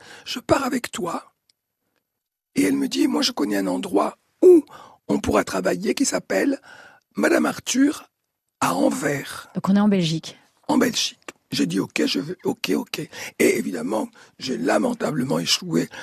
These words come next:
Speaker 1: sur le mariage putatif. <laughs> Ça, je me rappellerai toute ma vie.
Speaker 2: Ça veut dire quoi, le mariage putatif ?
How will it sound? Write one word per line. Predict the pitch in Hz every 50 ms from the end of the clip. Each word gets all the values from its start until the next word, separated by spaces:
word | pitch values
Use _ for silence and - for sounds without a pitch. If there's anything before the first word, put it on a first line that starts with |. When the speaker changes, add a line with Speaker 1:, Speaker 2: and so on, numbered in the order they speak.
| - -
Speaker 1:
sur | - - 240
le | 226 226
mariage | 226 247 - 226 247 - - 233 262
putatif. | 247 - 339 370 - 208 190 - - - - 185 208 277 - - - - - - -
<laughs> | - - - -
Ça, | - - 294 - - -
je | -
me | 392 320
rappellerai | 269 - 302 - 240 285
toute | 262 - 302 277
ma | 277 - 294
vie. | 262 240 392
Speaker 2:
Ça | - 453
veut | 359
dire | 311 254 247 240
quoi, | - 262
le | 262
mariage | 262 233 220 220 226 -
putatif ? | - 226 - 220 202 214 262 269 247 -